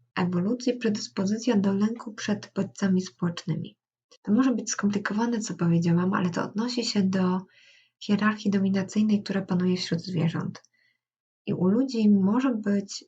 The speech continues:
e, pojawić się lęk przed takimi bodźcami, które sygnalizują dominację i agresję innych. Na przykład ktoś, e, ma taki wyraz twarzy okazujący pogardę.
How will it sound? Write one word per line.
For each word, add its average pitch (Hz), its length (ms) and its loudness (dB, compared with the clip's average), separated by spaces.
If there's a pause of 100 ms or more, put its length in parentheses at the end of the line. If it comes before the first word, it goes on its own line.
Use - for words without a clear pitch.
(380)
e, 185 160 -2
pojawić 214 640 0
się 175 100 2
lęk 175 500 0 (400)
przed 208 220 -6
takimi 254 400 -2
bodźcami, 214 580 0
które 208 420 0
sygnalizują 202 800 2
dominację 196 680 2
i - 80 -4
agresję 196 480 -2 (100)
innych. 156 420 2 (260)
Na 196 100 2
przykład 208 640 0 (760)
ktoś, 240 480 0 (440)
e, 190 180 2
ma 190 180 4
taki 208 280 -2
wyraz 208 460 0
twarzy 208 600 0
okazujący 214 760 0
pogardę. 180 640 -2